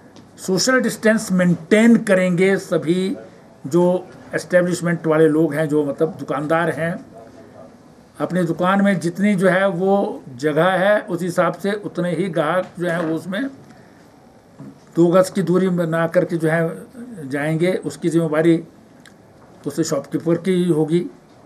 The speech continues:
इसी तरह से जो है वो वन वे होगा, वो डीसी साहब,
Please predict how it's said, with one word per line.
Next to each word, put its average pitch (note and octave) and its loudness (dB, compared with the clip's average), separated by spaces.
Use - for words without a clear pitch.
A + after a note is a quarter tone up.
इसी D3+ -2
तरह F#3 4
से F#3 -2
जो F#3 0
है F#3 2
वो F#3 2
वन E3+ 0
वे F#3 4
होगा, F3+ 4
वो D3 0
डीसी C#3+ -6
साहब, F3 -2